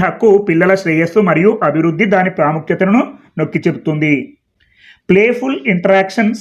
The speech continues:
contribute to the positive mental health of parents, caregivers and children, offering respite from adverse experiences. చూడండి, ప్లేఫుల్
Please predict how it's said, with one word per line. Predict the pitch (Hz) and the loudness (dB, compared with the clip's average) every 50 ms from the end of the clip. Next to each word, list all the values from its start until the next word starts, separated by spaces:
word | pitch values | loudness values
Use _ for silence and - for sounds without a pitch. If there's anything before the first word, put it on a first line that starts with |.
| - - _ - | -14 -20 _ -8
contribute | 196 - 151 - 185 185 160 180 202 214 214 214 - | -6 -6 -4 -2 -2 0 2 2 2 2 2 -2 -10
to | - 214 226 | -6 -2 -2
the | 254 294 - - - 185 | -2 -2 -2 -6 -8 -2
positive | 190 160 165 170 - - 226 233 220 196 170 | 2 2 2 2 0 -2 0 0 2 2 0
mental | 160 160 156 - 214 240 302 - - _ _ _ _ _ _ _ _ _ _ _ _ - | 0 -2 -2 -2 -2 -2 -2 -6 -12 _ _ _ _ _ _ _ _ _ _ _ _ -4
health | 202 165 196 208 214 226 220 | 0 2 2 2 2 2 0
of | 254 277 - - 160 | 0 0 -2 -4 -2
parents, | 151 151 156 185 247 320 - - - _ _ _ _ _ _ _ _ _ _ _ _ _ - - - - - - | 0 0 0 0 -2 -4 -8 -14 -20 _ _ _ _ _ _ _ _ _ _ _ _ _ -20 -20 -20 -16 -6 -2
caregivers | 170 175 190 208 180 170 202 202 190 214 262 285 - - - _ _ _ _ _ _ _ - 151 | 0 2 2 0 0 2 2 2 4 4 2 0 -4 -8 -20 _ _ _ _ _ _ _ -4 -2
and | 160 165 160 - | -2 -2 -2 -2
children, | - 160 156 156 165 208 240 - - - - _ _ _ _ _ _ _ _ _ _ _ - 151 151 | -2 -2 0 0 0 0 0 -2 -4 -10 -20 _ _ _ _ _ _ _ _ _ _ _ -4 -2 0
offering | 165 175 175 220 240 240 220 202 165 | 0 0 0 0 -2 0 0 0 -2
respite | 151 - - - 175 180 220 - - - - _ _ _ _ _ - | -2 -4 -4 -2 0 0 0 0 -4 -10 -20 _ _ _ _ _ -6
from | 170 175 196 - 160 | -6 -4 -2 -2 -2
adverse | 151 135 147 175 214 - - - 190 160 | -2 -2 0 0 0 0 -2 -6 -8 -8
experiences. | - - - 170 165 165 156 165 160 156 147 - 170 160 147 - - - _ _ _ _ _ _ _ _ _ _ _ _ _ _ _ _ - | -8 -8 -4 0 0 2 2 2 0 0 -2 -2 -2 -2 -2 -4 -8 -20 _ _ _ _ _ _ _ _ _ _ _ _ _ _ _ _ 0
చూడండి, | - 190 185 175 170 - - 196 226 240 - - - | 2 2 4 4 4 4 4 4 2 0 -6 -8 -4
ప్లేఫుల్ | 170 170 190 214 214 233 240 | 0 0 0 0 0 -2 -6